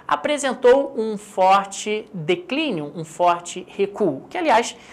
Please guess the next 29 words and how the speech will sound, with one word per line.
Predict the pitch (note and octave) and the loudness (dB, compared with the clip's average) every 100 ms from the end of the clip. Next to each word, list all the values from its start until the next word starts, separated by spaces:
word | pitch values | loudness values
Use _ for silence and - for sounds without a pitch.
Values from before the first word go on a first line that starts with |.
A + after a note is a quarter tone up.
| - | -8
tem | A3 G#3 | -6 -6
sido | - A3+ G3 | -6 -2 0
uma | F3+ | -2
tendência | F#3 A3+ G#3 F3+ A3 A3 G3 - C#3+ C#3 - - | -2 -6 -4 -2 -2 -4 -8 -6 -6 -8 -18 -14
sequencial | - - A#3+ - F3+ F#3+ F#3+ D3 E3+ - - - | -6 0 -2 -2 -10 -6 -2 0 -2 -10 -20 0
ao | E3 | 2
longo | E3 D#3+ E3+ E3 E3 | 2 -2 -6 -4 -4
dos | F3 D3+ D3+ | -4 -4 -6
últimos | D#3 D#3 E3+ D#3 D3+ - | -8 -8 -10 -10 -10 -14
trimestres. | - F3+ D3 C3+ B2 - - C3 | -10 -8 -6 -8 -10 -14 -14 -12
A | C#3 | -10
indústria | C#3 E3 | -10 -8
brasileira | D3+ D#3+ G3+ G3+ G#3 - - - | -6 0 4 4 4 -2 -16 -8
não | F#3 G#3+ A#3+ | -2 0 -2
tem | A#3+ G3+ G#3 | -2 -2 -2
encontrado | G3+ G#3 G3 G3+ G#3+ B3+ F#3+ | -6 -8 -8 -2 2 2 2
uma | E3 C#3+ | -2 -4
demanda | C#3+ C#3+ C#3+ C#3 | -4 -4 -6 -8
forte | - D#3+ F3+ D3 - C#3 | 0 4 6 4 -2 -12
por | - D3 C3 | -10 -10 -8
seus | - D3 C#3 C#3 | -8 -6 -6 -4
produtos | B3+ A#3+ D#4+ - - - - _ | 0 2 0 -6 -16 -20 -20 _
e, | F3 | -16
com | - - F3+ | -14 -6 -6
isso, | D3+ D3+ F3+ | -6 -8 -10
acaba | - C#3 C#3+ D3 D3+ - - | -8 -6 -4 -4 -4 -10 -18
diminuindo | - F#3+ F3+ D3 D#3+ D#3+ | -8 -6 -6 -8 -8 -4
a | D#3 | -4
produção. | D#3 F3 G#3 - - - | -4 -8 -8 -10 -14 -20